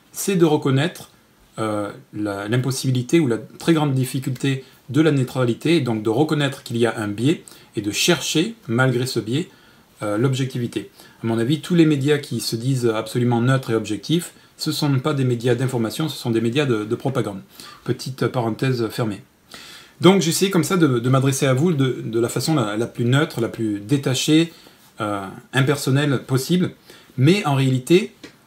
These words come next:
moi, comme vous, nous sommes une humanité, euh, immature. Et de ce fait, l'aspect émotionnel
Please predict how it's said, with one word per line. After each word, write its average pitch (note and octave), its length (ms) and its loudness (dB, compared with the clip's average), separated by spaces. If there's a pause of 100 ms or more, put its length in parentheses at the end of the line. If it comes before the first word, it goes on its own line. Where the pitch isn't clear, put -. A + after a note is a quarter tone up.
moi, D#3 480 6 (200)
comme B2+ 220 2
vous, F3 280 2 (260)
nous B2+ 160 4
sommes G#3 420 2 (320)
une C3 120 4
humanité, C3+ 580 4 (340)
euh, A2 120 0 (120)
immature. C#3 500 2 (180)
Et B2 100 0
de C#3 100 2
ce C#3 160 -2
fait, - 340 0 (640)
l'aspect C#3+ 600 2 (560)
émotionnel F#3 800 2